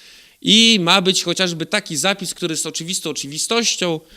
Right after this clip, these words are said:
że to, co nie jest zabronione, jest dozwolone, słuchajcie. Tylko tak się dziwnie składa, że w roku osiemdziesiątym dziewiątym bodajże, choć jeszcze wcześniej tam, e, y, były już, e, funk-, już były plany, żeby wprowadzić tę ustawę,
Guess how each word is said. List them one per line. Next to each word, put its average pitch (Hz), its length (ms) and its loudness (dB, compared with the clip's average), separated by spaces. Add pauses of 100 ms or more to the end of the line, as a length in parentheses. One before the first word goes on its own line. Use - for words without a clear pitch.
(340)
że 135 180 2
to, 220 200 2
co 180 180 0
nie 160 200 0
jest 139 320 2
zabronione, 170 1000 0
jest 127 420 0
dozwolone, 117 760 -2
słuchajcie. 104 640 -10
Tylko 120 240 -12
tak 233 240 -2
się - 180 -4
dziwnie 147 320 -6
składa, 110 440 -6
że 135 140 -8
w 120 260 -14
roku 170 240 -6
osiemdziesiątym 156 600 -6
dziewiątym 127 520 -10 (240)
bodajże, 110 640 -10 (800)
choć - 220 -4
jeszcze 156 220 0
wcześniej 165 360 -2
tam, 143 220 -2
e, - 20 -2 (800)
y, - 40 -8
były 135 180 -4
już, - 260 -4
e, - 20 -8
funk-, 131 680 -10
już 139 160 -6
były 143 200 -2
plany, 131 360 -2
żeby 127 200 -6
wprowadzić 127 460 -6
tę 123 60 -8
ustawę, 120 580 -6